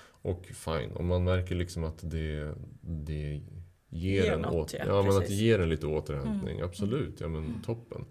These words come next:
Speaker 2: Mm.
Speaker 1: Men det är som du säger, det är så lätt att fastna i det.
Speaker 2: Mm.
Speaker 1: Och särskilt innan läggdags så är det ju så lätt att bara ligga där och, ja,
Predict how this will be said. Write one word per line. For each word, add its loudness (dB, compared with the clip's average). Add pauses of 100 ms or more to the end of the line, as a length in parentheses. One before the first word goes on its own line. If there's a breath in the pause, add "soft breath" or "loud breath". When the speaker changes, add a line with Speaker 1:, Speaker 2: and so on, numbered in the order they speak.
(180 loud breath)
Speaker 2:
Mm. -4
Speaker 1:
Men 0
det 6
är 2
som 0
du -2
säger, -6 (100)
det -2
är -2
så -6
lätt -6
att -10
fastna -6
i -4
det. -8
Speaker 2:
Mm. -4
Speaker 1:
Och 0
särskilt -4
innan -6
läggdags -6 (420 loud breath)
så -2
är 4
det -2
ju -4
så -4
lätt -8
att -8
bara -4
ligga -6
där -6
och, -6 (340)
ja, -2